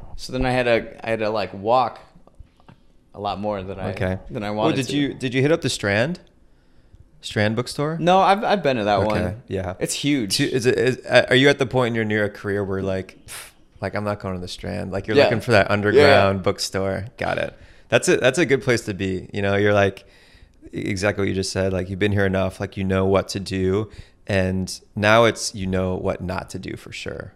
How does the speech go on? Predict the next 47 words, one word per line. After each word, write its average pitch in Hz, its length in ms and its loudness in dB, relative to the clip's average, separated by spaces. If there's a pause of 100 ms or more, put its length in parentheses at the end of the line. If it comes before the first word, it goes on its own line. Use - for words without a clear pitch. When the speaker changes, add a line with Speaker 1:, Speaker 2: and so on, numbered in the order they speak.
(120)
Speaker 2:
right? 95 400 -8
Speaker 1:
Yeah. 92 280 -6
Speaker 2:
Uh, 92 160 -2
which 92 200 -2
maybe 92 320 -2
is, 87 220 -6
is 87 180 -6
more 90 160 -4
valuable 87 400 -6
than, 87 280 -8
than 90 160 -8
knowing 90 200 -4
what, - 320 -10
uh, 87 160 -8
what 92 240 -8
to - 80 -12
do. - 320 -10 (580)
Uh, 92 160 -2
and 98 100 0
now 98 120 6
you're, 98 180 6
like, 95 240 2
getting 95 220 0
into 92 180 -6
that 92 160 -4
second, 90 420 -6
third 92 500 -6
kind 92 200 -6
of 90 80 -8
level 92 320 -8
of, 90 140 -10
like, 90 240 -10
New 92 80 -6
Speaker 1:
Yeah. 90 120 -8
Speaker 2:
York, - 280 -10
like, - 280 -12
hidden 92 360 -2
gems. 113 680 2 (240)
Speaker 1:
Yeah. 85 300 -6
Speaker 2:
Uh, 92 280 2 (120)
also, 135 280 6
like, 117 300 6 (380)
maybe, 110 260 4
like, 101 180 2
your 98 100 -6
favorite 98 360 -2
spots - 600 -4